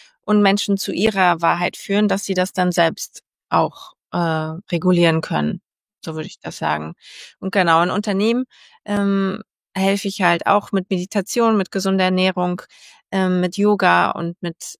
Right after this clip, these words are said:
ähm, einfach Techniken, wie man Stress abbauen kann, weil Stress ist eins der größten, das ist eigentlich die größte Pandemie unserer Zeit. Das ist Stress. Weil das macht wirklich krank.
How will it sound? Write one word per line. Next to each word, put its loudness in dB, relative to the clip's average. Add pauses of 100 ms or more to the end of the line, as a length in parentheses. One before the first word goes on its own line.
ähm, -4
einfach 0
Techniken, 0
wie -2
man 0
Stress -2
abbauen 2
kann, 2
weil 2
Stress -6
ist -10
eins -2
der 0
größten, -6
das -2
ist -4
eigentlich 2
die -8
größte -4
Pandemie -4
unserer -4
Zeit. 0
Das -8
ist -6
Stress. 0 (920)
Weil -2
das 4
macht 0
wirklich -2
krank. -4